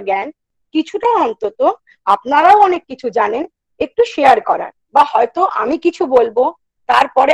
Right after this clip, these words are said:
আপনারা কিছু বলবেন এবং আমি সমৃদ্ধ হব, কারণ আমাদের কারো জ্ঞানই সম্পূর্ণ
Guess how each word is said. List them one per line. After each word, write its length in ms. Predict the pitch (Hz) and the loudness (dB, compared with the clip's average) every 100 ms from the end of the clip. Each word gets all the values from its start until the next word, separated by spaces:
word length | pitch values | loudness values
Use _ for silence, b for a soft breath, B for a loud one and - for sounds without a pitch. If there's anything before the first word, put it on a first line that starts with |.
| - | 0
আপনারা 300 | 214 269 294 311 | -2 -2 -2 -2
কিছু 140 | 320 320 220 | -4 -2 0
বলবেন 300 | 202 202 285 - _ - | 0 -2 -6 -8 _ -14
এবং 100 | 254 - 240 | -12 -4 -2
আমি 140 | 349 - | 0 2
সমৃদ্ধ 440 | 269 214 196 185 196 | 2 2 -4 -4 -4
হব, 120 | 180 185 202 _ _ _ | -4 -8 -18 _ _ _
কারণ 160 | - 240 | -2 0
আমাদের 260 | 233 240 330 - 220 | -4 -6 -8 -4 -2
কারো 200 | 214 285 - _ _ - | 0 0 -4 _ _ -4
জ্ঞানই 340 | 240 339 285 175 - _ - | 0 0 -2 -6 -14 _ -2
সম্পূর্ণ 500 | - 240 240 254 240 | 0 0 -2 -2 -2